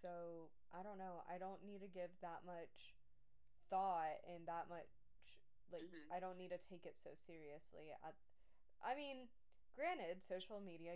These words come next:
Speaker 1: can be used, such a useful tool. Like, we use it f-, to run actual businesses now.
Speaker 2: Right.
Speaker 1: So, like, it's, it is a serious thing, but it's like,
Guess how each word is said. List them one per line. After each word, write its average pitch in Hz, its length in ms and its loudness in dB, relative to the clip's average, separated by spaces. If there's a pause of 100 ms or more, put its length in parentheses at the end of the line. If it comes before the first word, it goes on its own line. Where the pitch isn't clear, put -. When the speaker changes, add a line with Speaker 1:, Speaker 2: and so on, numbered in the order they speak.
Speaker 1:
can 180 120 -6
be 175 100 -6
used, 165 260 -6
such - 400 -4
a 190 40 -4
useful 160 520 -8 (160)
tool. 190 380 0
Like, 127 140 -6 (360)
we 196 80 -2
use 202 240 -4
it 165 80 -2
f-, - 320 -10
to 185 60 -2 (140)
run 170 360 -4
actual 160 560 -6
businesses - 800 -8
now. - 320 -10 (320)
Speaker 2:
Right. 202 380 -2 (420)
Speaker 1:
So, 190 320 2
like, 185 160 0 (600)
it's, - 360 -2 (320)
it 277 100 4
is 466 220 4
a 269 80 0
serious - 560 -6
thing, 170 400 -8
but 180 160 6
it's 175 240 -2
like, 170 160 0